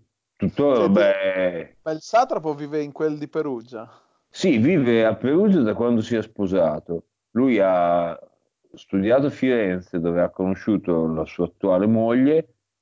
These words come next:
Speaker 1: eh, quando hanno deciso dove piantare le tende loro, c'era la scelta tra la Romagna e Perugia e lui ha, ha accettato, perché all'epoca tutti e due avevano un lavoro a Perugia, dice: "No, no, andiamo a Perugia."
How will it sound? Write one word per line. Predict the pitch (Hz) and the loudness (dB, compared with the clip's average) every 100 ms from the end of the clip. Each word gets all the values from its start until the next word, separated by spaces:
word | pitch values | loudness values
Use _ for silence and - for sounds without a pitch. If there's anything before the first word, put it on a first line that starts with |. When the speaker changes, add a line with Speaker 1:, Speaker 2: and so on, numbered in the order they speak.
| _ - | _ -6
Speaker 1:
eh, | 90 90 90 90 90 87 87 90 - | -2 0 0 0 0 0 0 0 -2
quando | 127 127 117 | 0 2 2
hanno | 110 | 2
deciso | 117 120 139 110 101 | 0 0 0 2 2
dove | 98 101 101 95 | 0 2 0 -2
piantare | 82 101 101 98 113 | -4 -4 -2 0 0
le | 107 104 | 0 -2
tende | 120 104 107 | -2 0 0
loro, | 123 113 123 120 101 92 92 90 | 2 0 0 0 2 2 0 -2
c'era | - 98 98 | -2 -2 0
la | |
scelta | 101 - 117 95 | -2 -2 -2 -2
tra | 87 98 | 0 2
la | 95 | 2
Romagna | 101 107 104 95 92 90 85 | 2 0 -2 -2 -2 -2 0
e | 85 | -2
Perugia | 82 120 120 107 104 98 87 | -2 0 2 2 2 2 2
e | 85 85 82 | 2 0 -2
lui | 92 107 90 | 0 2 0
ha, | 82 80 57 | 0 -2 -4
ha | - - _ _ _ _ - 98 | -6 -12 _ _ _ _ -10 -4
accettato, | 95 - 113 113 107 98 110 98 92 90 80 | -4 -4 -6 -4 -2 0 0 0 0 -2 -4
perché | 87 87 | -4 -2
all'epoca | 101 110 90 87 | 0 0 -2 -6
tutti | 82 | -2
e | 92 | 0
due | 101 95 | 2 2
avevano | 85 87 85 85 | 2 0 -2 -2
un | |
lavoro | 92 95 92 | -2 0 -2
a | |
Perugia, | 85 113 98 95 82 | -2 0 2 2 0
dice: | 78 95 | -4 -4
"No, | 95 | -2
no, | 87 85 | -2 -2
andiamo | 85 90 | -2 -2
a | 90 | -2
Perugia." | - 85 80 76 78 | -4 -2 0 0 -4